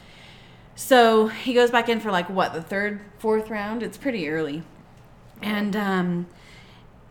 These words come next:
Drago's just, like, hitting on him, hitting on him, and Rocky picks up the towel. He's about to throw it into the ring, and then Drago hits Apollo really hard, and he falls, and he doesn't get back up, and he winds up dying. Um, so Rocky is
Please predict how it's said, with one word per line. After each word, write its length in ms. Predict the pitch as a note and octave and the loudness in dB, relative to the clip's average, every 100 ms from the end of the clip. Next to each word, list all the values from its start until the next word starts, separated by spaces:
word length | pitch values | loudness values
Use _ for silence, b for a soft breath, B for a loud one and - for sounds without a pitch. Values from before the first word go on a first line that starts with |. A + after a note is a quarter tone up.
| - - - - | -20 -20 -20 -8
Drago's 440 | A3 G3+ G3+ F#3+ | 0 2 2 -2
just, 160 | F#3+ F#3 | -4 -4
like, 140 | F3 - | -6 -4
hitting 240 | B3+ A#3 | -6 -4
on 160 | A#3 A3 | -2 -2
him, 60 | |
hitting 240 | G#3+ B3 G#3+ | -2 -4 -2
on 160 | G#3 | -2
him, 200 | G3+ G3 - | -2 -4 -4
and 240 | F#3+ F#3 | -2 2
Rocky 280 | G3 G#3+ G#3+ | 4 2 -2
picks 240 | A#3 A3 | -4 -4
up 100 | G#3+ | -6
the 60 | - | -8
towel. 280 | F#3+ F3+ E3+ | 0 0 0
He's 140 | E3 | -2
about 200 | E3+ - | -6 -6
to 60 | - | -4
throw 180 | F#3 | -4
it 60 | F3 | -2
into 240 | F3 F3 | -4 -8
the 160 | E3+ D#3+ | -8 -6
ring, 420 | E3 E3 D#3 D#3+ - | -4 -4 -4 -6 -8
and 200 | E3+ E3 | -8 -6
then 420 | E3+ D#3+ D#3+ D3+ - | -4 -4 -4 -8 -8
Drago 340 | F3+ D#3+ E3 E3 | -4 -4 -4 -6
hits 560 | - A3 - - - - - - | -6 -8 -8 -16 -18 -20 -20 -14
Apollo 440 | F3 - F3+ E3+ | -8 -2 -2 -2
really 240 | E3 F3+ F3+ | -4 -4 -4
hard, 300 | E3+ E3 D#3+ | -4 -4 -4
and 120 | D#3+ | -6
he 60 | D#3 | -8
falls, 720 | D3+ F3+ D3+ C#3 D#3 - - B B B B | -2 2 2 2 -6 -12 -20 B B B B
and 80 | D#3+ | -8
he 60 | |
doesn't 260 | D#3+ D#3+ D#3 | -4 -4 -6
get 140 | D3 | -10
back 220 | C#3+ C#3+ - | -10 -12 -10
up, 240 | A#2 - - | -12 -12 -14
and 480 | - D#3 D3+ - F3+ - - | -10 -10 -10 -14 -18 -20 -14
he 60 | F#3+ | -8
winds 240 | D#3+ D3+ | -6 -6
up 160 | D#3 - | -8 -8
dying. 360 | - D#2+ E2+ F3 - - B B B B B B B - | -8 -8 -10 -16 -20 -20 B B B B B B B -6
Um, 440 | G3+ F#3 F3 F3 F3 | 0 2 0 -2 -4
so 200 | G#3 F#3+ | -4 0
Rocky 440 | G3+ G#3 G#3 | 2 2 0
is 100 | F#3+ | -4